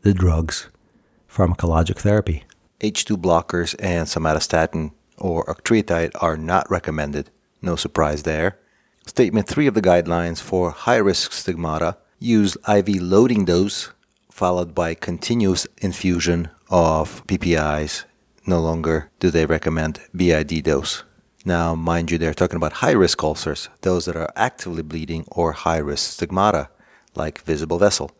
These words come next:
Red spot by itself is not enough. Neither apparently is an adherent clot. But they didn't say you shouldn't use high-dose P P I for a clot either. I guess this is still a gray zone. Now, statement four,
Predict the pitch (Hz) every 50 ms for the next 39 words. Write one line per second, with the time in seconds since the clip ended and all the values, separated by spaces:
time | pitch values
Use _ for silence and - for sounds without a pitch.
0 | _ _ _ _ _ - 98 104 95 - - - 87 82 82 78 78 90 85 80
1 | 80 - - 101 90 85 - 82 76 - 80 78 73 73 80 87 78 73 73 -
2 | - - - 85 87 92 90 90 - 85 - - 92 82 80 80 76 67 - -
3 | 85 82 80 87 80 78 76 76 - - 78 76 76 92 - - - 90 101 104
4 | 78 - - - _ _ _ _ _ _ _ - 87 82 - 87 82 - 120 120
5 | 135 123 - - 101 92 85 62 - 90 85 - - 95 90 85 85 82 78 85
6 | 85 85 82 - - - 85 87 85 82 85 82 - - - 85 - 87 82 80
7 | 76 78 78 78 - _ _ _ _ - - 85 78 - - - - 78 76 78
8 | - - _ _ - 92 95 87 78 69 - _ _ - - _ - 127 123 127
9 | 107 - - - 95 - 95 85 - - - 87 82 80 80 73 76 78 76 76
10 | 73 78 76 73 73 76 73 - _ _ - - 90 87 85 85 85 - - -
11 | 101 - - 98 87 - - - 123 101 87 82 78 76 -